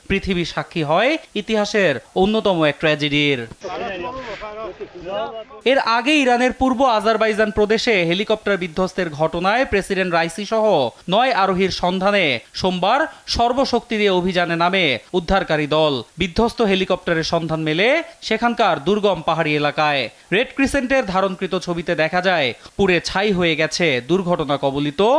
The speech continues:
হেলিকপ্টারটি, ছড়িয়ে ছিটিয়ে আছে ধ্বংসস্তূপ।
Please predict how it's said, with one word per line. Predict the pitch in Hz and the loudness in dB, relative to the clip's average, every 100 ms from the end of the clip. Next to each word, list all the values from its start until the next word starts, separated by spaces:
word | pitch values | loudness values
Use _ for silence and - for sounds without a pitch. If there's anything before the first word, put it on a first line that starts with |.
| 311 - - | 0 -8 -4
হেলিকপ্টারটি, | 170 180 165 - 151 135 160 143 117 - - | -2 0 -2 -2 -4 -2 0 0 -2 -8 -4
ছড়িয়ে | 185 190 175 | 0 2 0
ছিটিয়ে | - 156 151 151 | -2 -4 0 0
আছে | - 170 123 - - | 0 0 0 -4 -2
ধ্বংসস্তূপ। | 156 160 151 - 151 143 | -2 0 -4 -2 0 0